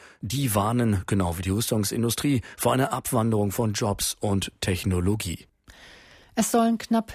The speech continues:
Speaker 2: siebenhundert Deutsche sein, die mittlerweile nach Syrien oder in den Irak gereist sind, um dort für den sogenannten Islamischen Staat oder für andere Terrorgruppen zu kämpfen. Und viele von ihnen sind zurückgekehrt, um hier bei uns neue Anhänger zu rekrutieren.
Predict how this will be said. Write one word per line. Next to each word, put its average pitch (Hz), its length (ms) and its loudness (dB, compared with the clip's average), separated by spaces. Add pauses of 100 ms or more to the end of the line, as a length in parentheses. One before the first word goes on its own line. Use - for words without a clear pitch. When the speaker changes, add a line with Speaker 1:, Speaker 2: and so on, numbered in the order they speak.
Speaker 2:
siebenhundert 240 680 4
Deutsche 196 320 2
sein, 170 300 -2
die 180 300 0
mittlerweile 175 580 0
nach 165 180 0
Syrien 180 680 2
oder 185 340 2
in 180 140 2
den 180 120 0
Irak 165 360 -2
gereist 156 420 -2
sind, 196 180 0
um 165 200 0
dort 156 240 2
für - 100 -6
den 175 180 2
sogenannten 151 480 -2
Islamischen 147 680 -2
Staat 160 340 -2
oder 151 240 2
für - 240 -6
andere 160 400 0
Terrorgruppen 143 720 -4
zu - 100 -10
kämpfen. - 440 -10 (760)
Und 202 140 4
viele 254 180 4
von 233 160 2
ihnen 202 160 4
sind 175 180 0
zurückgekehrt, 214 760 -2
um 180 160 2
hier 180 340 2
bei 196 120 0
uns - 360 -2
neue 160 340 0
Anhänger 151 440 0
zu - 120 -10
rekrutieren. - 720 -8